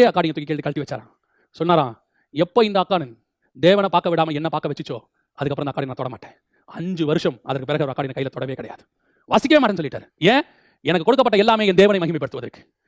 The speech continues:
எது என் தேவனை மகிமைப்படுத்த விடாமல் என்னை காட்டுகிறதோ, என்னை வெளிப்படுத்துகிறதோ,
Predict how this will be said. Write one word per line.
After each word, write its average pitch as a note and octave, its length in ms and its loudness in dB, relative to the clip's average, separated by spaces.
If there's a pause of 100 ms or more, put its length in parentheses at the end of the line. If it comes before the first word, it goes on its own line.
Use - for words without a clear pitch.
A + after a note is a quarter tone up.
(200)
எது A3+ 260 8
என் B3+ 180 4
தேவனை C4+ 180 4
மகிமைப்படுத்த B3+ 420 2
விடாமல் B3 260 4
என்னை D4+ 220 4
காட்டுகிறதோ, F#3+ 400 2
என்னை C#4+ 240 6
வெளிப்படுத்துகிறதோ, B3+ 440 6